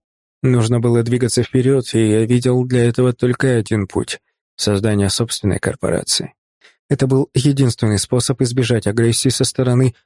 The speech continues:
Объединенного Совета. Однако принять такое решение было гораздо проще, чем воплотить его в жизнь.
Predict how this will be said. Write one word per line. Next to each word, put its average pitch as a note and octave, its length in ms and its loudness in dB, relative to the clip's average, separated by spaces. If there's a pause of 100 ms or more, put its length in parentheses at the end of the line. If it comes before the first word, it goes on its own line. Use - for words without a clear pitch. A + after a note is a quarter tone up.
(140)
Объединенного C3 680 2
Совета. A2+ 560 0 (420)
Однако A#2 420 0
принять G2+ 480 0
такое G2 340 0
решение - 580 -4 (420)
было B2+ 460 2
гораздо C#3+ 500 2
проще, D#3+ 400 0
чем C#3 320 2
воплотить D3 580 0
его C#3 260 4
в B2+ 60 0
жизнь. F#2+ 460 0